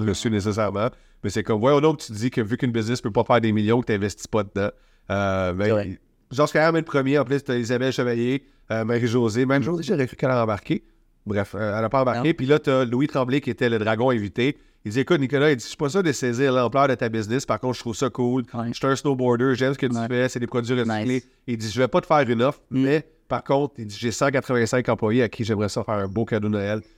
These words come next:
Speaker 1: Je pense que ton produit s'enligne énormément avec
Speaker 2: Cool.
Speaker 1: la vision de son entreprise.
Speaker 2: Ouais.
Speaker 1: Puis il m'a passé la commande de cent quatre-vingt-cinq balance board. Je demandais vingt-cinq mille pour quinze pour cent dans le temps, puis sa
Speaker 2: Ouais.
Speaker 1: commande représentait vingt-six mille dollars.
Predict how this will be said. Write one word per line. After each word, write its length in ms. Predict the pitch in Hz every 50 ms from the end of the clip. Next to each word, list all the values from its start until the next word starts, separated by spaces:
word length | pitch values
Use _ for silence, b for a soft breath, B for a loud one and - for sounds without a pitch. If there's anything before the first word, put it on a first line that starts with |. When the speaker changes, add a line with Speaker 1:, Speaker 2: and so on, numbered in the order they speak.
| _ _
Speaker 1:
Je 40 | -
pense 160 | 139 139 -
que 60 | -
ton 160 | 127 113 123 117
produit 260 | - 120 110 107 131 123
s'enligne 280 | - 117 110 113 117 117
énormément 380 | 117 127 131 131 123 113 123 123
avec 300 | 131 - - 123 113 226
Speaker 2:
Cool. 200 | 285 - 254 123
Speaker 1:
la 160 | 113 117 117
vision 240 | 107 107 101 120 123
de 40 | 123
son 100 | - 123
entreprise. 500 | 117 113 - 117 104 - 117 135 151 147
Speaker 2:
Ouais. 200 | 139 131 127 110 - _ _
Speaker 1:
Puis 180 | - - 127 135
il 100 | 117 120
m'a 120 | 120 123 117
passé 340 | - - 139 127 123 - 151
la 100 | 143 127
commande 320 | - 135 123 127 127 123
de 60 | 117 107
cent 200 | - 131 120 -
quatre-vingt-cinq 640 | 120 110 110 117 104 107 110 113 - - 117 113
balance 320 | 107 107 101 98 98 98 92
board. 260 | 92 101 107 123 131 - _ _ _ _ _ _
Je 80 | -
demandais 320 | 107 139 143 156 156 165 175
vingt-cinq 380 | 156 170 180 175 - 170 160
mille 180 | 160 160 175 180
pour 140 | 160 147 -
quinze 240 | - 143 139 135 -
pour 180 | - 131 101
cent 200 | - - 139 143
dans 100 | 139 131
le 80 | 117 107
temps, 260 | - 123 123 147 170 -
puis 80 | - -
sa 140 | - 123 127
Speaker 2:
Ouais. 40 | 123
Speaker 1:
commande 300 | 131 120 127 131 139 131
représentait 540 | 110 117 104 104 107 107 107 98 - 113 95
vingt-six 420 | 101 101 98 - - 101 - -
mille 140 | 95 87 85
dollars. 260 | 82 80 - - -